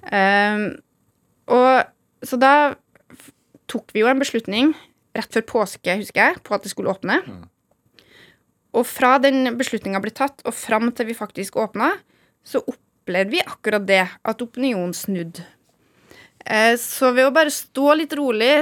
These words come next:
Speaker 1: stå på ditt, og på en måte la tida virke litt, da, og argumentere for å på en måte ta det litt med ro, så gikk det liksom bra, og jeg opplevde at f-, det her blir jo litt sånn anekdotisk, men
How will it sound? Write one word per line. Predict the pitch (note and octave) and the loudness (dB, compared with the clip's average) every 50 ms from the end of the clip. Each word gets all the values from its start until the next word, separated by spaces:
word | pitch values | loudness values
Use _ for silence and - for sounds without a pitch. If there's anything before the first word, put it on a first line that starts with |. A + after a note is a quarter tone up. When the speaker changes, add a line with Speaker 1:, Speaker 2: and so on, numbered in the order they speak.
| D#4+ | 0
Speaker 1:
stå | - - - _ - B3+ B3 C4 C4 C4 | -2 -8 -10 _ -2 0 2 2 0 0
på | - C4 | -4 -4
ditt, | B3+ D#4 - - _ - - - - _ _ _ _ _ _ _ _ - | -4 -4 -6 -8 _ -20 -20 -20 -20 _ _ _ _ _ _ _ _ -12
og | - B3 - | -12 -10 -8
på | B3 | -4
en | B3+ B3+ | -6 -4
måte | A#3 - A#3 | -4 -4 -2
la | A#3 A3+ G#3+ G#3 G#3+ A3+ B3+ - - | 0 2 4 4 4 4 2 0 -2
tida | - - A3+ G3+ F#3+ F#3+ G3+ | -12 -8 -4 -2 0 0 0
virke | A3 B3+ B3 G3 - _ _ - F3+ | 0 -2 -4 -4 -8 _ _ -8 -6
litt, | G#3 D4+ - _ - | -4 -6 -6 _ -4
da, | G#4+ E4 C4 - _ _ _ _ _ _ _ _ _ _ _ | -4 -4 -6 -10 _ _ _ _ _ _ _ _ _ _ _
og | - - C#4 | -2 0 0
argumentere | C#4+ D4 D4 D#4 D#4 D4+ - A#3 G3 F#3 F#3 G3 G#3 | 2 2 2 0 0 0 0 0 2 2 2 0 -2
for | - - A3 A3 A3+ | -4 -4 -2 -2 -2
å | A3+ A#3 A3+ | -2 -4 -6
på | A3+ B3 | -4 -4
en | B3 A#3 | -6 -6
måte | - - G3+ - | -6 -8 -14 -16
ta | - - - E3+ E3+ E3 | -10 -4 -2 -2 0 0
det | E3+ G3 A3 | -2 -4 -6
litt | A3 - G#3 | -8 -8 -8
med | G3+ G#3 G#3+ C4 | -6 -4 -4 -4
ro, | E4 G4+ - _ _ _ _ _ _ _ - | -4 -6 -8 _ _ _ _ _ _ _ -14
så | - - D4 C#4+ C#4 | -8 -2 0 2 2
gikk | C#4+ C4+ B3+ - A#3+ A#3 A3+ - - - - - | 2 0 -2 -4 -6 -6 -6 -6 -8 -12 -10 -8
det | D4+ D#4 | -6 -6
liksom | D4+ - C4 B3 | -4 -4 -4 0
bra, | C4 C#4 D#4 F#4+ A4+ A4 - - | 2 4 4 4 4 2 2 2
og | C#4 | 2
jeg | C#4+ D4 C#4+ | 2 2 2
opplevde | - A#3 A3 A3 A3+ A#3+ | 0 -2 -2 -2 -2 -6
at | - - - - - | -6 -8 -14 -14 -14
f-, | - - - - - - - - - _ _ _ - | -14 -18 -20 -20 -18 -18 -18 -18 -20 _ _ _ -6
det | G3+ G#3+ | -2 0
her | A3+ A3+ | 0 0
blir | B3 A#3 G#3 | 2 2 0
jo | G3+ | 0
litt | G#3 G#3+ G#3 - | 0 -2 -4 -6
sånn | - A3 A3 | -6 -6 -4
anekdotisk, | - A3 A#3+ A#3 A#3 G3 E3+ E3 - F#3 - - | -2 -2 -2 -2 -4 -6 -10 -10 -10 -12 -10 -8
men | A3 A3 A3 | -6 -6 -6